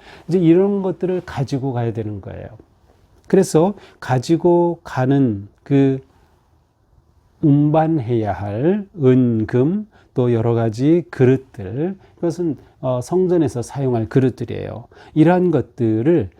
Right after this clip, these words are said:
제사장 우두머리들에게 인수인계합니다. 그러니까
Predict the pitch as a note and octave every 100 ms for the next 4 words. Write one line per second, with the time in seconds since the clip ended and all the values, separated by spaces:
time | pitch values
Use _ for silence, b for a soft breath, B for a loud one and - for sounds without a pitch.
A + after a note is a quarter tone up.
0 | b b - B2+ A#2+ B2 C#3+ C#3+ C#3+ D#3+
1 | D#3+ D#3+ C3+ C#3+ C3+ A2 F#2+ F#2+ G2+ G2
2 | G2+ B2+ E3+ F#3+ _ _ _ C#3+ C3+ C3+
3 | D3 C#3 A2+ A#2 G#2 F#2 G2 G2 F#2+ F#2+
4 | B B B B D#3 D3+ E3+